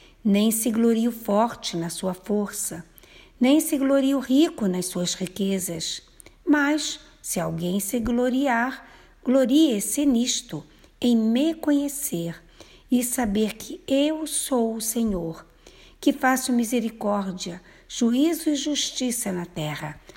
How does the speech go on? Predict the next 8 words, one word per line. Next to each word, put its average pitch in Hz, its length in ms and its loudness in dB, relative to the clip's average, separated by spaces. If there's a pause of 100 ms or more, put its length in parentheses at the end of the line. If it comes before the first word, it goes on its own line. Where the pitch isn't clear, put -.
(120)
porque 196 300 -2
destas 240 580 -2
coisas 190 460 -2
me 220 200 0
agrado, 240 640 -4 (400)
diz 190 260 0
o 180 80 -4
Senhor. 156 600 -6